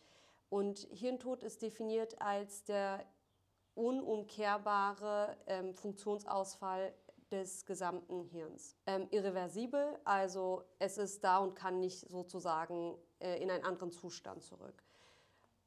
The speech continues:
Und, ähm, wenn wir gucken, wie Hirntod diagnostiziert wird in Deutschland und eigentlich überall auf der Welt, dann sind das ganz klare, strikte Vorgaben.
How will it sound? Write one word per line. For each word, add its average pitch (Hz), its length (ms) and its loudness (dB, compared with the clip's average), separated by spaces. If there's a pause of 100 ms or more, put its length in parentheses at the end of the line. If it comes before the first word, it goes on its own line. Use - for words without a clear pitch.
(100)
Und, 202 680 0
ähm, 190 440 -4 (100)
wenn 208 460 -2
wir 214 160 2
gucken, 240 460 -2
wie 214 280 -4 (160)
Hirntod 214 720 0
diagnostiziert 202 960 -2
wird 277 300 -2
in 226 220 -4
Deutschland 233 760 -2
und - 280 -4
eigentlich 185 420 -4
überall 208 360 0
auf 214 180 0
der 208 200 -4
Welt, 208 180 0 (360)
dann 202 200 2
sind 202 180 0
das 202 200 0
ganz 233 300 2
klare, 214 760 0
strikte - 640 -6
Vorgaben. 196 880 0